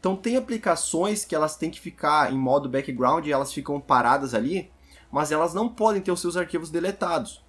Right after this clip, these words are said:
Então essas aplicações que não podem ter os arquivos deletados, geralmente colocam no run, porque o run não tem um T M P watch que vai lá e vai deletar os arquivos. Então no T M P, ele é também para arquivos temporários de processos,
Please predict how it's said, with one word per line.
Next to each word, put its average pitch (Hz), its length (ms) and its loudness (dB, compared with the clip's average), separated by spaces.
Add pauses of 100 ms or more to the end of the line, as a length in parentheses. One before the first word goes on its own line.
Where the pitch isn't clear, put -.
(260)
Então 170 460 -2
essas 202 320 0
aplicações 180 580 -4
que - 120 -10
não 190 200 -2
podem 180 340 0
ter 170 140 -4
os 156 100 -4
arquivos 143 260 -4
deletados, 139 480 -2
geralmente 170 400 -6
colocam 175 440 0
no 190 100 -2
run, 160 300 2 (340)
porque 151 220 0
o 165 100 2
run 170 160 4
não 196 220 0
tem 214 220 0
um 202 80 -2
T 196 120 -4
M 196 140 -2
P 208 160 0
watch 175 440 2
que 156 100 -4
vai 135 180 6
lá 139 120 6
e 151 40 2
vai 147 140 0
deletar 143 360 0
os 139 100 0
arquivos. 131 500 -2 (420)
Então 165 180 2
no 208 120 2
T 220 120 0
M 214 160 2
P, 208 340 0 (400)
ele 156 140 0
é 214 60 4
também 208 260 0
para 190 140 0
arquivos 175 240 -4
temporários 151 640 2
de 139 100 -8
processos, 180 840 -2